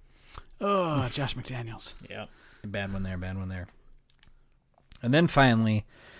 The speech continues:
Speaker 2: Tua and the Dolphins are five and oh versus Belichick and the Patriots. He is the only th-, only the third Q B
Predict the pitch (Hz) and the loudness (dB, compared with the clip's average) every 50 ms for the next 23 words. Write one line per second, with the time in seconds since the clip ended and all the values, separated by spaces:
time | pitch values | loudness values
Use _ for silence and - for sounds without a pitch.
0 | - - - - - - - - - - - - - - 156 165 180 196 208 220 | -20 -20 -20 -20 -20 -20 -20 -20 -20 -4 0 4 10 12 12 12 12 12 12 10
1 | 160 165 160 160 135 113 113 113 127 151 147 - 123 107 98 90 - - 107 104 | 8 8 6 6 6 6 8 8 10 8 8 8 6 4 6 4 2 0 0 0
2 | 95 - - - - - 107 120 131 151 160 151 151 127 120 110 107 113 113 101 | 0 -2 -6 -4 0 2 4 4 6 6 6 8 8 8 10 8 8 8 8 6
3 | 87 87 78 - - - - - 104 98 - - - - 95 101 127 143 139 - | 4 2 -4 -8 -12 -10 -2 0 0 0 0 -2 -2 -2 0 2 2 2 0 2
4 | - 151 139 139 - - - 117 113 113 117 - - - 101 95 95 - - - | 4 4 4 2 0 -2 -2 0 2 2 6 10 12 12 12 10 6 0 -4 -6
5 | 71 - - - - - - - - - - - - _ _ _ _ _ _ _ | -6 -8 -8 -4 0 2 2 2 0 -2 -8 -14 -20 _ _ _ _ _ _ _
6 | _ _ _ _ _ _ _ - - 127 143 135 110 120 117 - 110 92 143 139 | _ _ _ _ _ _ _ 2 6 8 8 8 8 4 2 2 2 2 4 4
7 | - - 156 151 139 - - - - - - - - - 120 131 156 160 135 127 | 4 4 6 6 4 4 2 -2 -4 -4 -4 -4 2 4 6 8 8 8 8 8
8 | 120 - - - - 139 151 170 185 185 - - - - 160 156 147 127 127 123 | 8 8 8 8 10 10 10 10 8 6 4 0 4 8 8 8 10 10 8 8
9 | 117 104 87 87 - | 8 6 4 2 -2